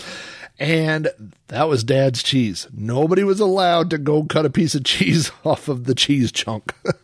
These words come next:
That was just my dad's. And so I recently was in a grocery store with my wife,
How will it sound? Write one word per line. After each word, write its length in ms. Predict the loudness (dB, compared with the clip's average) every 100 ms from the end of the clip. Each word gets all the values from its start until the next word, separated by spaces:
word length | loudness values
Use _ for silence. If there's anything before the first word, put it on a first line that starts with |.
| -4 -2 -2
That 140 | -4
was 160 | -4 -8
just 280 | -4 -2 0
my 120 | 0
dad's. 520 | 0 -2 -2 -4 -10 -18 -16 -16 -16 -14 -12 -4
And 340 | 0 0 -2
so 440 | -2 0 2 0 -4 _ _ _ _ _ _ _ _ -20 -4
I 360 | 0 2 2 2
recently 920 | 2 0 -2 -6 -4 -2 -2 -2 -4 _ _ _ _ -8
was 260 | -2 2
in 120 | 2
a 20 | 2
grocery 380 | 2 2 2
store 260 | 0 2 2
with 120 | 0
my 180 | 0 0
wife, 360 | 0 -2 -4